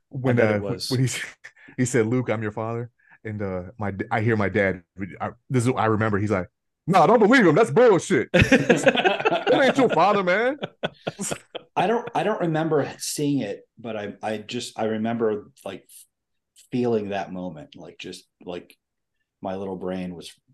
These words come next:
Speaker 3: totally blown. And,
Speaker 2: <laughs>
Speaker 3: but, um,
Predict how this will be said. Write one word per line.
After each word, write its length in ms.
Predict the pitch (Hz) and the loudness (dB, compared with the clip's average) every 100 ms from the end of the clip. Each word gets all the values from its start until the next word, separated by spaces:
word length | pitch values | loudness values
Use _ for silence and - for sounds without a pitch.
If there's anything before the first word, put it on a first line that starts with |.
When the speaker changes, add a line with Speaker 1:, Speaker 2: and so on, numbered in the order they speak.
| _ _ | _ _
Speaker 3:
totally 340 | - 107 92 90 | -6 -6 -6 -8
blown. 500 | 90 90 85 80 - - | -8 -10 -12 -16 -18 -16
And, 360 | 82 80 78 - _ _ _ _ _ _ _ _ _ _ | -16 -16 -18 -20 _ _ _ _ _ _ _ _ _ _
Speaker 2:
<laughs> 160 | 139 - 135 - 131 127 _ | -18 -16 -16 -16 -20 -20 _
Speaker 3:
but, 340 | 98 92 - | -14 -14 -12
um, 480 | 95 90 87 85 87 | -10 -10 -10 -12 -16